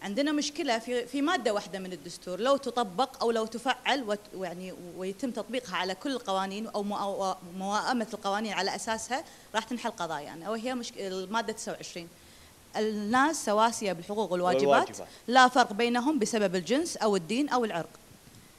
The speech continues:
Speaker 1: انتهينا، لا دين ولا جنس ولا عرق، أنت مواطن كويتي، أنت مواطنة كويتية، أنتم تمثلون المواطنة الكويتية.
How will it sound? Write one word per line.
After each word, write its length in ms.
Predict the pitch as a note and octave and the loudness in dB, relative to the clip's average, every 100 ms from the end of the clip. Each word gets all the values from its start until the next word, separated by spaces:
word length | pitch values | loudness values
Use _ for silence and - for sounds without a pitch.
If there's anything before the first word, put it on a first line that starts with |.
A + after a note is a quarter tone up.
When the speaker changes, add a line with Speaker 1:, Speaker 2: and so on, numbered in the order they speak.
| - B3 | -8 -4
Speaker 1:
انتهينا، 480 | B3 C4+ E4 G#3 E3+ - - | 0 2 2 2 -4 -14 0
لا 180 | A#3 A#3+ | 6 6
دين 260 | G3+ G3 | 4 0
ولا 200 | G#3 A#3 | 2 2
جنس 300 | A3 C#4 E4+ | 2 0 0
ولا 180 | A3+ F#3 | 0 0
عرق، 300 | F3+ F#3 - | 0 -2 0
أنت 240 | C4+ C#4 A#3+ | 2 2 2
مواطن 540 | G3+ G#3+ B3+ B3 A3 | 2 6 6 6 0
كويتي، 460 | - B3 C4+ E4+ F4 | 0 2 2 0 0
أنت 280 | C4 C4 | 0 0
مواطنة 380 | A3+ A3 A#3+ A#3 | 2 2 2 0
كويتية، 500 | A3 G#3 G3 F#3+ F3+ - - - | -2 -2 -2 -2 -4 -4 -20 -2
أنتم 400 | C4+ D4 - D4 | 2 2 2 2
تمثلون 720 | C#4 A#3 A#3 - A#3+ C4+ D4 F4 - - - - - | 2 0 -2 0 0 4 4 2 -6 -20 -20 -16 -2
المواطنة 640 | A3 G#3+ A3+ B3 A#3 F#3 F3 | 2 4 6 8 6 2 -2
الكويتية. 640 | E3 F3+ E3+ - E3+ E3 | -4 -4 -4 -6 -10 -10